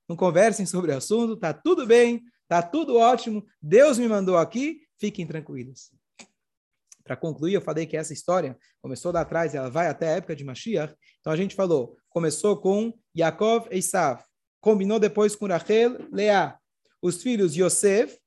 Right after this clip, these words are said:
que aliás o Yosef era filho de Rachel,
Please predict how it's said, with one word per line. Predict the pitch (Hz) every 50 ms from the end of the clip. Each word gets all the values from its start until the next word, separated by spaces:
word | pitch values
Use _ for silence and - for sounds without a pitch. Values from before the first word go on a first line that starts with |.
| _ _ _ _
que | _ 214
aliás | 208 190 185 190 208 220 226 220 190 165
o | 180 202
Yosef | 196 185 160 - - - 233 233 185 208
era | 196 185 175 170
filho | - 220 208 208 202
de | 156 170 185
Rachel, | 180 180 180 160 - - - 180 175 180 208 277